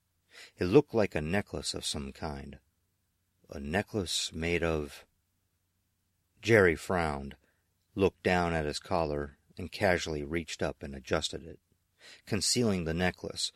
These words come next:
or whatever it was, once more. But now that Gordon was aware of it, he could see the outline of the object beneath the smock's blue cloth. It seemed bumpy, kind of like a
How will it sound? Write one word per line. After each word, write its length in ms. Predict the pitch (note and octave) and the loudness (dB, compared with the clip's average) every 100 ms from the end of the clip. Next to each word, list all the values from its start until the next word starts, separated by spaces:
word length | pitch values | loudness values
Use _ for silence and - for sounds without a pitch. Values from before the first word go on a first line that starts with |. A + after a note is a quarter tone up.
| _ _ _ _ - | _ _ _ _ -4
or 340 | G2 D#2+ D2 | -2 -2 -4
whatever 440 | C#2+ D#2 F2+ D#2 D2+ | -4 2 2 2 -2
it 60 | |
was, 440 | - D#2+ - - - _ _ _ _ _ - | -6 -10 -10 -12 -14 _ _ _ _ _ -8
once 320 | F#2 D2+ - | -8 -6 -6
more. 420 | E2+ D2 D#2 D#2+ _ _ _ _ _ _ _ _ _ _ _ _ _ - | -6 -6 -8 -16 _ _ _ _ _ _ _ _ _ _ _ _ _ -2
But 120 | F2 | 0
now 320 | F2+ G2+ G2 | 4 6 6
that 200 | E2+ D#2+ | 2 0
Gordon 340 | F#2 G2 F2+ | 4 4 4
was 160 | F2 E2+ | 0 -2
aware 320 | D2+ E2+ G2 | 0 2 4
of 100 | D#2+ | 2
it, 140 | D#2+ - - _ _ _ _ | -2 -4 -12 _ _ _ _
he 120 | - | -8
could 140 | A2+ G2 | -4 0
see 280 | - B2+ A2+ | 2 4 2
the 180 | F2 | 4
outline 500 | F#2 G#2 E2+ E2 D#2+ | 4 4 0 -4 -4
of 120 | D#2+ D#2 | -4 -4
the 160 | F2 | -4
object 580 | G2 G#2 D#2+ E2 C#2+ - - | -2 -2 -2 -6 -6 -12 -10
beneath 380 | E2 F2 F#2+ - | -4 -4 -4 -6
the 100 | E2 | -4
smock's 640 | - G2 E2+ - - - _ | -2 -2 -4 -6 -8 -8 _
blue 280 | G2 F#2+ E2 | -4 -2 -2
cloth. 540 | - - G2+ D#2+ - - _ _ _ _ - - - | -6 -6 -4 -4 -10 -20 _ _ _ _ -20 -8 -4
It 160 | - | 2
seemed 580 | - A2+ A2+ F#2 C#2+ D2 | 4 4 4 2 -2 -2
bumpy, 500 | F#2+ G2+ - - - _ _ _ _ _ - | 0 0 -2 -12 -16 _ _ _ _ _ -2
kind 260 | G#2+ G#2+ | 2 2
of 100 | F2+ | 2
like 240 | F2+ E2+ F2 | 0 -2 -4
a 260 | D#2 D2 | -6 -8